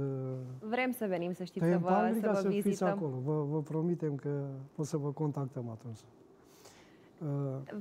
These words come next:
Speaker 1: Vreau să vă întreb, doamna Iagăr, care este reacția copiilor în momentul în care văd operele maestrului Rodoș?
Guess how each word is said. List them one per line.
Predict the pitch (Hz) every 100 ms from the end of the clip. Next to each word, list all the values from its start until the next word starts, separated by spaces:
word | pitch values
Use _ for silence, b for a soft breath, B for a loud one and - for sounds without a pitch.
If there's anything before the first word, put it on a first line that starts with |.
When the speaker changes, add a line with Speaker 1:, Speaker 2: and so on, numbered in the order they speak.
| 185
Speaker 1:
Vreau | 233 254
să | 262
vă | 262
întreb, | 247 254
doamna | 226 233 220
Iagăr, | 220 233 247 233 -
care | 247 269
este | 269 - 226 202 185 175
reacția | 175 190 202 - 202 185 180
copiilor | 175 160 196 196 180 180 175
în |
momentul | 175 180 190 190
în | 185
care | 185 175 175 170 170 160
văd | 170 208 202 180 - -
operele | - 196 185 160 160 156 147
maestrului | 160 165 - 160 156
Rodoș? | 165 160 147 147